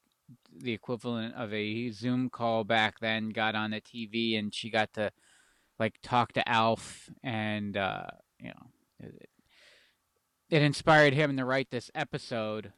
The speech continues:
uh, in which <coughs> Alf ends up at a hospital, and she initially thinks he's a stuffed animal, and then when he finds out that she's sick,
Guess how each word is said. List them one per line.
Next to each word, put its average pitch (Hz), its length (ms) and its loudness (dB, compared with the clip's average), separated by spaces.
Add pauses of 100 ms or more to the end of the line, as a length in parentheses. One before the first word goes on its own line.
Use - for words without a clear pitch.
(360)
uh, 110 240 -4
in 110 80 -6
which 117 180 8 (100)
<coughs> 127 100 0
Alf 117 520 0
ends 131 300 -2
up 127 120 -4
at 110 80 -4
a 107 60 0
hospital, 151 760 2 (480)
and 131 580 -2
she 147 240 -6
initially 147 440 -4
thinks 147 320 -6
he's 131 120 -10
a 120 60 -8
stuffed - 380 -4
animal, 139 600 2
and 123 200 -2
then 120 140 -2
when 117 120 -4
he 123 140 -4
finds 117 340 -4
out 113 180 0
that 107 200 -4
she's 110 240 -14
sick, 127 320 -2